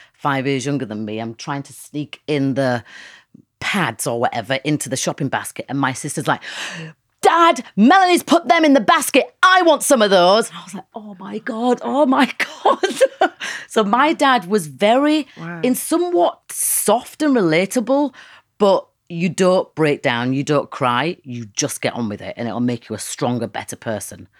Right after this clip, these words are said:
Speaker 1: Whereas my mum was emotional, but very quiet and very shy. Like, you could push in front of my mum in a, in a queue and she wouldn't say anything. Whereas I'd be like, "Excuse me, there's somebody in front of you and you need to back off."
Speaker 2: Mm.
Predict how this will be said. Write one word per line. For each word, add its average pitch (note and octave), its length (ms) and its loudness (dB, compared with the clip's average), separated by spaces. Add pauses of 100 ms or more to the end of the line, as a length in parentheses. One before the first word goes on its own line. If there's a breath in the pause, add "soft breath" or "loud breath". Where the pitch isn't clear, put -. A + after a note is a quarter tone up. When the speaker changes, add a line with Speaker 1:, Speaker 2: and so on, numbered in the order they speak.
(420 loud breath)
Speaker 1:
Whereas F#3 300 2
my E3+ 180 2
mum F#3 440 2
was D3+ 240 -4 (680)
emotional, G3+ 720 2
but C#3 160 -10
very C3+ 480 -2
quiet A#2+ 520 -6
and G#2 160 -10
very G#2 220 -6
shy. G2 360 -4
Like, G2+ 220 -2 (300 loud breath)
you A3+ 140 0
could - 240 -4
push G#3+ 220 -4
in F3 120 0
front E3+ 220 -2
of D#3 60 -2
my D3 140 2
mum C#3 380 0 (100)
in C#3 140 -2
a, C3 160 -2
in D3+ 120 -2
a C3 60 -2
queue D#3 240 -2
and A#2+ 80 -4
she - 120 -8
wouldn't C3+ 180 -6
say B2 180 -4
anything. F#2+ 400 -12 (480 soft breath)
Whereas D#3 200 0
I'd D#3+ 140 0
be D3 80 -4
like, C#3+ 240 -2
"Excuse - 480 -4
me, C#3 300 -4 (160 soft breath)
there's D3 140 -2
somebody G#3+ 360 2
in A3+ 80 2
front D3+ 380 0
of A#2 100 -6
you C#3 280 2
and D3 200 0
you F3+ 100 -2
need E3+ 200 -2
to B2+ 80 -6
back - 340 -4
off." - 320 -4
Speaker 2:
Mm. D#3+ 220 -8